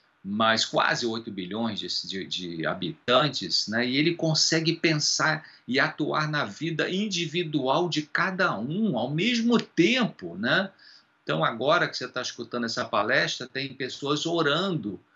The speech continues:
em diferentes países desse mundo, e Deus presta atenção em cada uma, como se fosse só ela tivesse orando naquele momento,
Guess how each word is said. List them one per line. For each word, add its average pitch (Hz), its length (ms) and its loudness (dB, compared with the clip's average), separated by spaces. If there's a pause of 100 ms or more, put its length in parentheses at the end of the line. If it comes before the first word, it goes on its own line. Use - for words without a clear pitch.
(260)
em 147 120 -2
diferentes 147 680 0
países 139 520 0
desse 131 320 -2
mundo, 156 680 -2
e 135 80 2
Deus 160 280 2
presta 165 340 2
atenção 156 400 0
em 156 80 -2
cada 156 400 2
uma, 170 260 -4
como 175 220 -6
se 165 140 -4
fosse 180 320 -2
só 226 260 4
ela 202 220 4
tivesse 180 360 -4
orando 165 260 -2
naquele 165 280 -4
momento, 170 640 -2